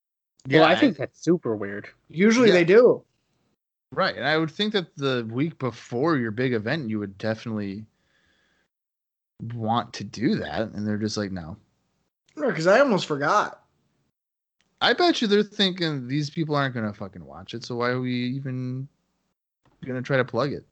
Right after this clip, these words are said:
Speaker 1: It very well could be.
Speaker 2: That's what I think.
Speaker 3: And maybe that's a fair point, but at the same time, it's like, okay, so we're just giving up. Cool.
Speaker 2: Yeah,
Speaker 3: That
Speaker 2: pretty
Speaker 3: sounds
Speaker 2: much.
Speaker 3: good. Um, yeah, I don't know.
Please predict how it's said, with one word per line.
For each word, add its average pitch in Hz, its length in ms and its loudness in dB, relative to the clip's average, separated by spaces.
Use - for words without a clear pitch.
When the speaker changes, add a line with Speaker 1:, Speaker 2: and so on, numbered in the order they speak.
Speaker 1:
It 127 80 -12
very 143 500 0
well 143 160 2
could 190 220 -4
be. 98 240 -14
Speaker 2:
That's 110 200 -8
what 87 100 -10
I 143 100 -4
think. 90 280 -16
Speaker 3:
And 233 160 2
maybe 254 220 4
that's 185 260 4
a 151 60 -8
fair 139 220 -6
point, 143 400 -8
but 208 140 -6
at 196 80 -6
the 180 100 -12
same 202 260 -2
time, 202 300 -2
it's 151 160 -4
like, 147 200 0
okay, 156 360 2
so 147 240 0
we're 156 200 4
just 160 240 -4
giving 151 260 2
up. 131 340 -6
Cool. 143 400 0
Speaker 2:
Yeah, - 80 -8
Speaker 3:
That 139 80 2
Speaker 2:
pretty 165 160 -2
Speaker 3:
sounds - 120 0
Speaker 2:
much. - 200 -16
Speaker 3:
good. 143 120 -16
Um, 170 420 2
yeah, 277 280 4
I 311 80 6
don't 220 160 6
know. 147 280 0